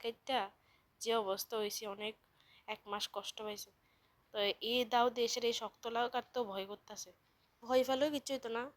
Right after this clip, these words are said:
কাটতে তো হইবে লাউটা। আর অনেক দিন ধরে আমাদের লাউ খানো হইতাছে না। লাউটা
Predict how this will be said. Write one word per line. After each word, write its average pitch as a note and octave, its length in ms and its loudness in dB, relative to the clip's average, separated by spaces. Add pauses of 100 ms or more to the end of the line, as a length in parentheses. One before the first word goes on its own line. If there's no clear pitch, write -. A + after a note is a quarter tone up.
(300)
কাটতে B3 300 -8
তো - 120 -4
হইবে B3+ 180 2 (100)
লাউটা। A#3 260 2 (500)
আর A#3 80 -6 (200)
অনেক A#3+ 140 -2 (100)
দিন C4+ 80 -6 (100)
ধরে C#4+ 140 -4 (120)
আমাদের A3+ 260 -6 (120)
লাউ A3+ 160 4 (120)
খানো G#3 220 -8
হইতাছে G#3 380 -8
না। F3 60 -16 (720)
লাউটা A3+ 420 -2